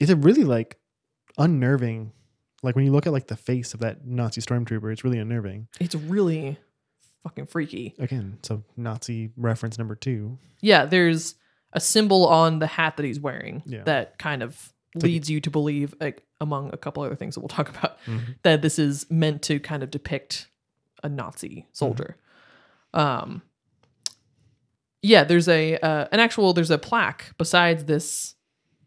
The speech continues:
Speaker 2: mural that says it's a, quote, "powerful mural expressing the artist's desire to abolish violence in society." Um, so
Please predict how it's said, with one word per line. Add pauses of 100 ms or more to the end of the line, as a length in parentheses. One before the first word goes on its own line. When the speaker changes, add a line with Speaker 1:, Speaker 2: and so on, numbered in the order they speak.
(160)
Speaker 2:
mural
that
says
it's
a,
quote,
"powerful
mural
expressing
the
artist's
desire (260)
to
abolish
violence
in
society." (560)
Um, (720)
so